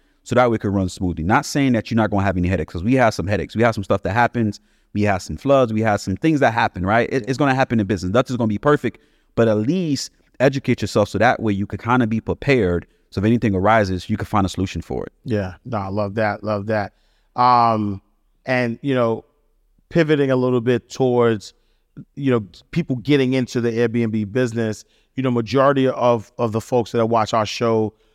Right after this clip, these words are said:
Speaker 2: um, you know, are high earners. They, you know, make a lot of money, um,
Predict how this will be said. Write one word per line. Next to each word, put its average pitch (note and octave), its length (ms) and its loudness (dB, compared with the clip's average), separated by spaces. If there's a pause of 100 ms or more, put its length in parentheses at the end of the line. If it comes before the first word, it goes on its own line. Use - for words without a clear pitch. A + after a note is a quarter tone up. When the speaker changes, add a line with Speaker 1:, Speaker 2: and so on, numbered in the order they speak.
(200)
Speaker 2:
um, G#2+ 560 0 (140)
you C3+ 100 -2
know, B2+ 240 2
are A#2+ 240 2
high A#2+ 340 0
earners. A#2 540 -2
They, A#2 280 2 (340)
you A#2+ 80 -4
know, B2 40 0
make C#3 160 2
a C#3 60 2
lot B2+ 160 4
of B2 80 2
money, B2 640 -2
um, A2+ 580 -2